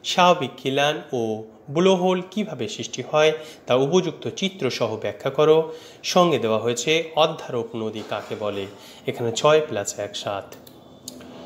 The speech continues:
পরের প্রশ্ন, পরিবেশের উপর ওজোন স্তরের অবক্ষয়ের প্রভাব আলোচনা করো। তার সঙ্গে দেওয়া হয়েছে লবণাম্ব উদ্ভিদের অভিযোজনগত বৈশিষ্ট্যগুলি উল্লেখ করো।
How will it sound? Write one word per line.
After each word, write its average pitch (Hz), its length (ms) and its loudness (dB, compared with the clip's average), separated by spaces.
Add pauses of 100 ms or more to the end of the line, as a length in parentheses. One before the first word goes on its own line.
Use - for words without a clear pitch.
(340)
পরের 123 180 6
প্রশ্ন, 156 340 0 (1120)
পরিবেশের 247 440 6
উপর 175 300 0 (120)
ওজোন 202 320 -2
স্তরের 233 300 -4
অবক্ষয়ের 151 600 -2
প্রভাব 147 360 0
আলোচনা 107 420 -4
করো। 101 360 -4 (420)
তার 180 140 6
সঙ্গে 208 300 2
দেওয়া 190 160 -2
হয়েছে 208 240 -2
লবণাম্ব 180 540 0
উদ্ভিদের 143 420 -4
অভিযোজনগত 156 760 -2 (120)
বৈশিষ্ট্যগুলি 127 640 -4
উল্লেখ 104 280 -4
করো। 104 320 0